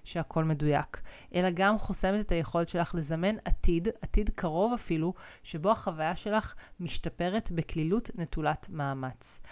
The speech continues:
ופה בעצם הפומו בא ויכול לעזור לנו.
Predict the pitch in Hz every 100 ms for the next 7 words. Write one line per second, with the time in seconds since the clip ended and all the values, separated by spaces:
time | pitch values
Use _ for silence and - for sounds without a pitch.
0 | - - 180 - 269 233 175 - 202 -
1 | 202 208 208 - 160 156 190 180 160 156
2 | - 185 165 139 156 156 147 135